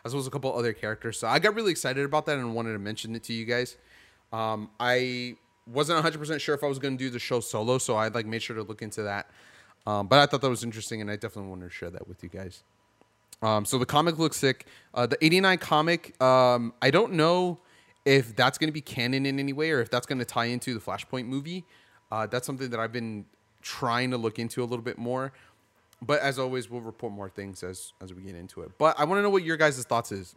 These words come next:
on Michael Keaton coming back for, um, for Flashpoint movie. Let me know what you guys think. Post it in the comments down below if you're watching on YouTube. Or if you're in chat, I'd love to hear your thoughts and your opinions. Definitely go ahead and post it in the chat right there.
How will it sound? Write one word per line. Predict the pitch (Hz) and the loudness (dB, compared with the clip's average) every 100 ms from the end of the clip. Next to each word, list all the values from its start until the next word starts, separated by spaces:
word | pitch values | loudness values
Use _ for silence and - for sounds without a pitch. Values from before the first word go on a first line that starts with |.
| _ | _
on | 117 117 110 98 _ - | 0 2 0 -6 _ 2
Michael | 127 123 | 2 2
Keaton | 127 143 127 | -2 -2 0
coming | - 123 110 | 0 0 2
back | 110 110 | 4 2
for, | - 117 110 107 - | 0 -2 0 0 -2
um, | 104 101 95 90 85 _ - - _ _ | -2 -2 -4 -8 -16 _ -20 -20 _ _
for | - 117 104 | -2 0 0
Flashpoint | 120 107 - 110 | -2 -2 -4 -6
movie. | 104 98 - - - | -6 -8 -10 -18 -4
Let | 139 | 0
me | |
know | 160 | 2
what | 156 147 | 0 0
you | |
guys | 135 120 | -4 -2
think. | 190 202 - _ | -2 -2 -8 _
Post | 139 147 | -10 -10
it | |
in | |
the | 127 | -12
comments | - 127 120 | -12 -12 -12
down | 110 | -10
below | 135 | -8
if | 139 | -8
you're | 131 | -8
watching | 117 117 | -10 -10
on | 107 | -10
YouTube. | 120 143 151 139 - - _ | -10 -8 -6 -8 -10 -20 _
Or | 143 | -4
if | 139 | -2
you're | 156 | -2
in | |
chat, | 156 208 165 | 0 2 2
I'd | 131 | 0
love | 147 | -2
to | 143 | -2
hear | 143 147 | -4 -2
your | 143 | -2
thoughts | 135 156 127 | -2 -2 -2
and | 131 | -4
your | 127 | -8
opinions. | 123 147 113 - | -4 -6 -6 -10
Definitely | - 123 120 | -8 -8 -6
go | 117 | -6
ahead | 120 | -6
and | 113 | -10
post | 120 113 | -12 -14
it | 113 | -12
in | |
the | 107 | -14
chat | - 120 - | -10 -10 -10
right | 90 | -12
there. | - | -14